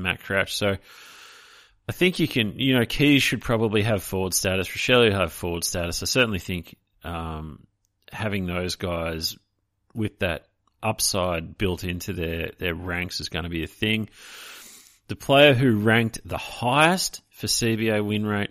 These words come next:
at the, the Crows, and you can see this is where it slightly skews a little bit, is, uh, Jake Saligo. He won at a seventeen percent clip, uh, obviously coming off the wing there. I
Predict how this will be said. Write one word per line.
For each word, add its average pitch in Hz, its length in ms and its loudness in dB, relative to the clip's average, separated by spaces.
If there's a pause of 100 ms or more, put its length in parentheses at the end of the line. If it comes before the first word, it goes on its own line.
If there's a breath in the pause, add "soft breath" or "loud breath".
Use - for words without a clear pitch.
at - 220 -6
the, 90 320 -2
the 95 100 -8
Crows, 104 540 2
and 92 80 -2
you 90 80 -4
can 98 160 -4
see 127 260 2
this 95 220 -2
is 85 100 -6
where 90 320 0 (800 soft breath)
it - 100 -8
slightly 95 380 0
skews 90 360 -2
a 80 40 -4
little 92 220 -2
bit, 92 200 -2
is, 85 520 -2
uh, 85 240 -6
Jake 90 240 -4
Saligo. 104 720 0 (760 loud breath)
He 104 160 0
won 101 240 0
at 95 140 -2
a 87 400 -2
seventeen 92 480 -2
percent 95 400 -4
clip, - 340 -2 (340)
uh, 82 300 -8
obviously 92 300 -4
coming 82 260 -6
off 80 160 -10
the 85 80 -6
wing 90 340 -4
there. 85 360 -2
I - 40 -6